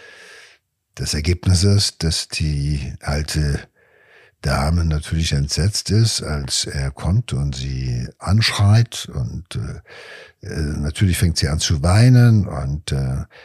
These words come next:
schon wieder ist da jetzt so eine Frau, die, äh, ihn, äh, anguckt, äh, vorwurfsvoll und die lamentiert. Und, äh, äh,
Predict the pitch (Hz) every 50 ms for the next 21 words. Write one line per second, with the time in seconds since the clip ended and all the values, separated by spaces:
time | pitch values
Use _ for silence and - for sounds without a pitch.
0 | - - _ _ _ - - - - 117 123 127 156 185 - - - - - -
1 | - - - - - 123 127 - - - - - - - - 62 - - - _
2 | _ _ - - - - 147 - - - - 120 - - _ _ _ _ _ _
3 | - - - _ _ _ _ - - - 64 65 64 60 60 - _ _ _ _
4 | _ _ _ _ _ - - - - 57 - - - - - 76 65 64 58 62
5 | 60 60 - - - 73 76 67 60 58 60 60 55 53 - - _ _ _ -
6 | - _ - - _ _ _ _ _ - - 92 95 107 101 - - 101 92 87
7 | - - - _ - - 69 65 60 65 65 - 82 - - - 101 95 87 85
8 | 82 80 - - - 92 85 82 82 82 82 80 69 - 69 69 62 71 65 64
9 | 67 67 69 69 71 73 71 78 82 - - 110 110 110 113 113 107 104 107 101
10 | - - - 76 73 69 69 78 76 - - - 76 71 69 67 - _ - -
11 | - - - - - - - - - _ _ _ - - - - - - - -
12 | - - - - - - - - -